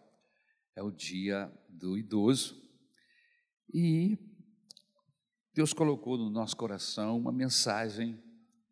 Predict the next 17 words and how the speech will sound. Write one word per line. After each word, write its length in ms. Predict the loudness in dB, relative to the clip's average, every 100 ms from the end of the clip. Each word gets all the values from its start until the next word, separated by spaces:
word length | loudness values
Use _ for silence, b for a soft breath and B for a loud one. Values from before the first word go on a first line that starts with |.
| _ -2
bem 220 | 2 4
direcionada 1040 | 2 0 -2 -4 -4 -4 -4 -4 -8 -12 -18 _ _ _ _ _ _ _ _ _ _ _ -6
para 480 | -4 -2 -4 -6 -10
a 140 | -8
igreja 840 | -8 -4 0 0 0 -2 -2 -4 -4
esta 360 | -2 -2 -4
manhã. 520 | -4 -2 -4 -6 -10 -18 _ _ _ _ _ -16 -14 -12
Amém? 640 | -2 4 4 4 -4 -18 -20 B B B B B B B B _ _ _ _ _ -2
Abra 260 | 2 4 2
sua 280 | 0 -2
Bíblia 580 | -4 -2 -4 -4 -8 -8 -6
em 160 | -4
Lucas, 1040 | -4 0 2 2 0 -2 0 0 0 -4 -14 _ _ _ _ _ _
capítulo 640 | -4 -2 2 2 2 -2
de 140 | 0 2
número 380 | 2 4 2 0
dois, 920 | -2 2 4 4 2 2 0 -2